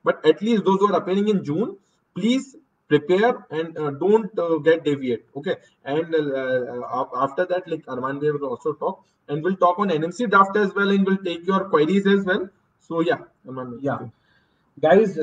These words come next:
Speaker 2: see, uh, I am feeling very bad because, uh, if I was the health minister of India, I will surely add you people in this covid nineteen fight, because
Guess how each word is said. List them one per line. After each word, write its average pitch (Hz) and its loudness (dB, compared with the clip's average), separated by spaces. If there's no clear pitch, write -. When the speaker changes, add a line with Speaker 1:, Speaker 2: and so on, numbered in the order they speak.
Speaker 2:
see, 185 4
uh, 135 4
I 151 2
am 202 2
feeling 190 4
very 170 6
bad 185 4
because, 170 8
uh, 147 4
if 175 0
I 156 6
was 185 6
the 196 6
health 175 6
minister 180 4
of 185 4
India, 165 2
I 147 4
will 175 4
surely 185 6
add 175 6
you 170 2
people 175 0
in 156 2
this 160 -2
covid 165 4
nineteen 165 0
fight, 165 4
because 175 8